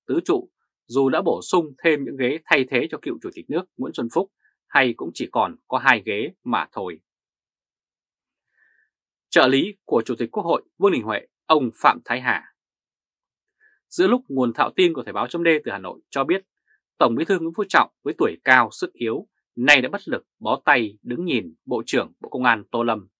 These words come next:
chơi lớn, hoành hành như trốn không người. Cụ thể, nguồn tin cho biết, hết vụ Võ Văn Thưởng rồi đến vụ Vương Đình Huệ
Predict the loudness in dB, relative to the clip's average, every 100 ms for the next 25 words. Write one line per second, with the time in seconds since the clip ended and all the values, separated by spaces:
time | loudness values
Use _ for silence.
0 | _ 0 0 -2 -4 -8 _ _ _ _
1 | -2 -2 0 -2 -2 -6 _ -2 -2 0
2 | -2 -2 -8 -4 -2 -2 -6 -10 _ _
3 | _ _ _ _ _ _ _ _ _ -2
4 | -2 2 4 4 0 -6 -2 -2 -2 -2
5 | -4 -4 _ _ _ _ _ -2 0 -2
6 | -2 -2 -4 -4 -2 -2 -2 _ _ -6
7 | -4 -2 -2 -4 0 0 0 -4 -8